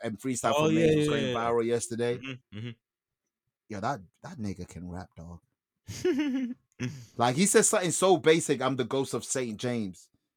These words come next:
Speaker 1: That double is crazy, 'cause where was,
Speaker 2: What,
Speaker 1: where,
Speaker 2: what,
Speaker 1: where,
Speaker 2: what?
Speaker 1: "I'm the ghost of Saint James." Just that
Speaker 2: Oh, sorry, duh.
Speaker 1: Like, if, uh, if, if for you unwavy creatures, Biggie was born in Saint James.
Speaker 2: Mm-hmm.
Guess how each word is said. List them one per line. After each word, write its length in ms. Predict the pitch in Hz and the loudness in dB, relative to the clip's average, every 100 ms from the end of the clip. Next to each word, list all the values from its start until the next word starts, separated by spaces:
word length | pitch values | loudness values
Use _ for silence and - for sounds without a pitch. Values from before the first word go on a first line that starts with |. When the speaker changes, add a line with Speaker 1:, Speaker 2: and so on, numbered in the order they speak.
| _ _ - | _ _ -4
Speaker 1:
That 280 | 135 139 104 | -4 -2 2
double 340 | 165 151 160 | 4 4 0
is 140 | 127 - | 0 -2
crazy, 560 | 151 156 156 117 95 90 | 0 0 0 -4 -6 -6
'cause 220 | 113 101 | -8 -2
where 140 | 143 | 0
was, 240 | 156 143 104 | 2 0 2
Speaker 2:
What, 100 | 90 | 4
Speaker 1:
where, 120 | 92 | 4
Speaker 2:
what, 60 | 92 | 4
Speaker 1:
where, 120 | 151 | 2
Speaker 2:
what? 100 | 76 _ _ _ _ _ _ - - | 0 _ _ _ _ _ _ -20 -6
Speaker 1:
"I'm 160 | 139 143 | 0 2
the 80 | 123 | 0
ghost 400 | 131 143 135 127 | 4 4 2 -4
of 80 | |
Saint 320 | - 143 120 104 | -4 -6 -4 -4
James." 540 | 120 107 90 - - | -4 -4 -6 -12 -18
Just 240 | - 117 - | -12 -10 -6
that 80 | - | 4
Speaker 2:
Oh, 840 | 131 139 135 131 127 117 107 95 | 8 12 12 12 10 10 6 4
sorry, 400 | 85 95 87 73 | -2 -4 -4 -6
duh. 320 | 67 80 76 76 _ _ _ _ _ _ _ _ _ - | -8 -8 -8 -10 _ _ _ _ _ _ _ _ _ 0
Speaker 1:
Like, 340 | 117 113 107 | 2 4 2
if, 180 | 123 120 | 0 -2
uh, 40 | 120 131 131 | 4 6 8
if, 220 | 135 127 | 8 8
if 140 | 127 131 | 6 4
for 140 | 147 | 6
you 160 | 139 143 | 6 8
unwavy 460 | 147 151 143 139 131 | 10 12 12 12 8
creatures, 600 | - 143 - 131 127 - - - 110 | 6 4 6 6 4 2 -6 4 12
Biggie 360 | 190 156 156 | 12 12 8
was 180 | 123 117 | 8 6
born 280 | 95 139 127 | 8 8 8
in 80 | 120 | 6
Saint 320 | 131 113 98 | 2 0 -2
James. 480 | 120 107 95 123 120 | 0 0 -2 -2 -2
Speaker 2:
Mm-hmm. 300 | 120 120 | -2 -6